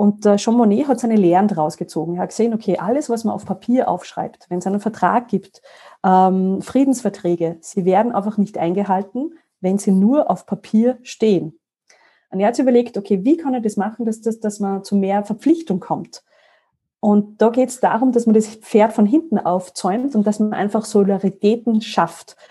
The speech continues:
Und da gibt's eben den einen Satz, den ich gern zitieren möchte, von Robert Schuman bei seiner Rede: "Europa lässt sich nicht mit einem Schlage herstellen und auch nicht durch eine einfache Zusammenfassung. Es wird durch konkrete Tatsachen entstehen,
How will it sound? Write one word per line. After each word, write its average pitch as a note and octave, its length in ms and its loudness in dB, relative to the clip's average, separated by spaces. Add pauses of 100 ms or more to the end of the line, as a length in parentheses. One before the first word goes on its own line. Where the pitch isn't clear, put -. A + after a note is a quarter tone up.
(260)
Und F3+ 80 -4
da F3+ 40 0
gibt's A#3+ 220 0
eben G#3 140 2
den F#3+ 120 0
einen G#3+ 360 2
Satz, - 400 -4
den G3+ 100 0
ich G3 100 -4
gern F3+ 160 -4
zitieren C4 360 0
möchte, A#3 400 -2 (1400)
von G3 160 2
Robert G#3+ 280 2
Schuman C4 480 2
bei G#3 80 2
seiner F#3 280 -2
Rede: A#3+ 420 2
"Europa C#4+ 600 0
lässt G3+ 320 0
sich - 160 -8
nicht G#3 420 0
mit F3+ 160 -4
einem A#3 280 -2
Schlage F#3+ 340 -2
herstellen G#3 720 -4 (480)
und G3+ 140 2
auch G3+ 240 2
nicht A#3+ 240 0
durch A3+ 160 0
eine F#3+ 120 0
einfache A3 420 -2
Zusammenfassung. E3 920 -4 (340)
Es F#3+ 240 -4
wird C4 240 2
durch A3+ 140 2
konkrete G3 540 0
Tatsachen G#3 520 -2
entstehen, G3 580 -2